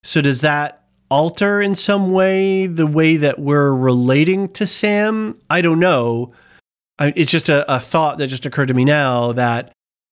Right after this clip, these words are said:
somehow that changes how we relate to him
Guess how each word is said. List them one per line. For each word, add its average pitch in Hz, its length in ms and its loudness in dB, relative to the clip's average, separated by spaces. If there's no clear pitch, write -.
somehow 156 420 0
that 139 180 -2
changes 147 920 -2
how 139 280 -2
we 131 220 -2
relate 127 600 -2
to 120 140 -4
him 113 640 0